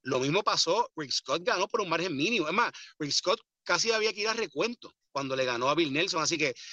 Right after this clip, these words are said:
si bien es cierto que la Florida ha favorecido mayormente a los republicanos, la realidad del caso es que las elecciones han sido muy cerradas. Y yo creo que eso no podemos olvidarlo cuando vemos, por ejemplo, unas encuestas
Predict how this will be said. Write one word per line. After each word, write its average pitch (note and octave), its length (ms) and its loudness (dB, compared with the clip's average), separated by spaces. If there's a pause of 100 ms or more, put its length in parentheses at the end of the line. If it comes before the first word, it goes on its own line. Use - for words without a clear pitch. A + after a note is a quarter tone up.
si D3+ 160 0
bien C#3 160 0
es A3 120 2
cierto A3+ 340 0
que F#3+ 140 -4
la D#3 100 0
Florida E3 500 -2 (340)
ha D#3 180 2
favorecido E3+ 760 -2 (300)
mayormente E3+ 640 0
a F#3+ 40 0
los D3+ 80 0
republicanos, C3 760 -2 (320)
la C3 120 2
realidad B2 380 2
del D3+ 120 2
caso D#3 200 -2
es - 20 -16
que A3+ 100 -2
las D#3+ 120 0
elecciones C3 480 0
han C3 160 -2
sido G3 180 0
muy D3+ 220 -2
cerradas. D3 540 0 (440)
Y C3 160 0
yo B2+ 140 2
creo D#3 160 2
que G#3 100 2
eso G#3 160 2
no D3+ 240 0
podemos F#3+ 580 0
olvidarlo C#3+ 760 -2
cuando B2 280 -2
vemos, C#3 300 2
por E3+ 200 0
ejemplo, E3 240 -2
unas D#3 120 -2
encuestas E3 720 -4